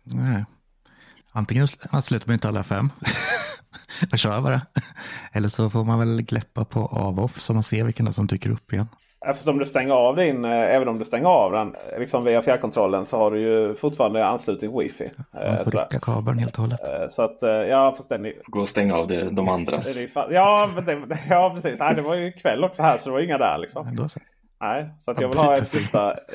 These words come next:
Speaker 2: jag vill ha ett sista, jag vill ha ett sista, sista, sista svar här nu från er. Vad, hur löste jag det?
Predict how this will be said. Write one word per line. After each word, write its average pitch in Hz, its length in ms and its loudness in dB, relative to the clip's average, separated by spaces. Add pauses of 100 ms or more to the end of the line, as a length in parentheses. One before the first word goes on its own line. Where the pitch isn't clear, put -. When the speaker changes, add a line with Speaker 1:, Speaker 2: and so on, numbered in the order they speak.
Speaker 2:
jag 127 100 -2
vill 139 120 -2
ha 151 100 4
ett 135 100 -2
sista, 113 580 0
jag 117 60 2
vill 139 80 0
ha 147 100 4
ett 147 60 -12
sista, 160 460 0 (420)
sista, 151 460 -2
sista 151 180 0
svar 113 280 4
här 120 80 2
nu 120 140 -2
från 110 240 -2
er. 107 200 -4
Vad, 139 320 0
hur 139 100 4
löste 127 320 2
jag 95 80 0
det? 90 100 -4